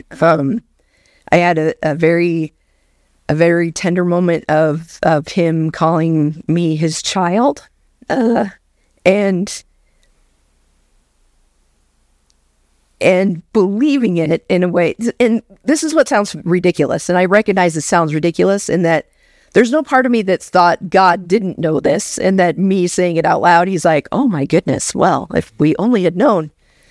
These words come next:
Um, I, I, I,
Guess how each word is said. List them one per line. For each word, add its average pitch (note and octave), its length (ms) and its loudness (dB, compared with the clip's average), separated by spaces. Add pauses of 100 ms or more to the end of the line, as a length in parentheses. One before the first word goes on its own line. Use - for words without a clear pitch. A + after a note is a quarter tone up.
(380)
Um, D#3+ 440 0
I, F3+ 280 2 (920)
I, F#3 160 0 (280)
I, F3+ 340 0